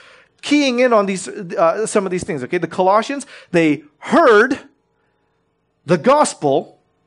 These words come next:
and they responded in faith, and so they have hope in Jesus. And hope doesn't mean like, "Oh, I really wish, I really want."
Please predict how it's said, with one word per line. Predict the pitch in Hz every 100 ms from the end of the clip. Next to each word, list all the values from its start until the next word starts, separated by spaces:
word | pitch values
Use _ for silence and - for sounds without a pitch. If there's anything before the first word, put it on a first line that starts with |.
| _ _ _ _
and | 151 170
they |
responded | 180 170 - 220 285 311
in | 320
faith, | - - 269 165 202 - - _ _ _ _ _ _ _
and | - 160
so | 202 208
they | 208 175
have | 180 160
hope | - 226 190 -
in | 185 147
Jesus. | 160 143 110 -
And | 143 -
hope | 226 226
doesn't | 196 175 175
mean | 175 165
like, | 147 156
"Oh, | 170
I | 151
really | 156 240 214
wish, | 180 220 -
I |
really | 180 220 190
want." | 151 196 175 -